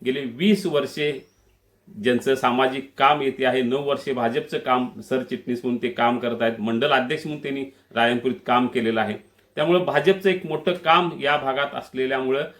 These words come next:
विधानसभा, लोकसभा निवडणुकीत त्यांनी अतिशय चांगलं काम केलेलं आहे.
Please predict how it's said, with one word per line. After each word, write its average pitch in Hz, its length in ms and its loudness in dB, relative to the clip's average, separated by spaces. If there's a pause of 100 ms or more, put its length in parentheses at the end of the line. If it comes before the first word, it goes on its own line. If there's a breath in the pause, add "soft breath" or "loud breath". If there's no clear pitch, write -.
(180 soft breath)
विधानसभा, 151 580 4
लोकसभा 139 460 0
निवडणुकीत 170 380 -2
त्यांनी 156 220 0
अतिशय 139 300 -2
चांगलं 127 360 2
काम 123 300 2
केलेलं 113 340 0
आहे. 110 80 0